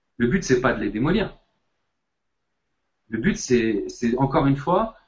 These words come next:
c'est de pouvoir les faire évoluer pour qu'elles deviennent des intermédiaires compétents, durablement. Donc, c'est aider leurs effectifs à, à, à se souder. Et, euh, encore une fois, c'est,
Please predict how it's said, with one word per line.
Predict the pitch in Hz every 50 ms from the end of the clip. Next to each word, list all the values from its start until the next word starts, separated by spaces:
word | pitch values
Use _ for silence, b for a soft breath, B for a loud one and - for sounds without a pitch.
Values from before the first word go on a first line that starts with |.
| b -
c'est | - - 131
de | 123 127
pouvoir | - 143 147 156 170 170 160 147 - - - _ _ -
les | 117 120
faire | - - 131 127 - -
évoluer | 143 165 160 170 170 170 170 175 185 220 269 277 - _ _ _ _ _ _
pour | - 127 -
qu'elles | - 135 131
deviennent | 135 151 151 170 170 165
des | 123 104 101 117
intermédiaires | 127 120 - 131 127 123 123 113 107 107 98 95 - _ _ -
compétents, | 220 220 226 - 220 208 - 190 208 247 - _ _ _ _ _ _ _ _ _ -
durablement. | 117 180 190 185 180 156 160 160 156 151 147 139 - -
Donc, | 104 110 98 92 - _ _
c'est | - - - 117 110 - 127
aider | 147 147 151 165
leurs | 160 135 127 120 135
effectifs | 131 - - 131 - - - 190 220 233 233 - _ _ _ _ _ _ _ _ _ _ _ _ -
à, | - 117 120 120
à, | 117 - 110 107 104 104 101 101 - -
à | 110
se | - - - 123
souder. | - - - 214 170 185 185 180 - - _ _ _ _ _ _ _ _ -
Et, | 113 113 113 113 113 113 - 107
euh, | 107 101 101 101 101 95 95 95 95 - - 104 104 101 -
encore | 110 107 - 131 120
une | 120 117
fois, | - - 180 196
c'est, | 190 - - - 120 113 113 -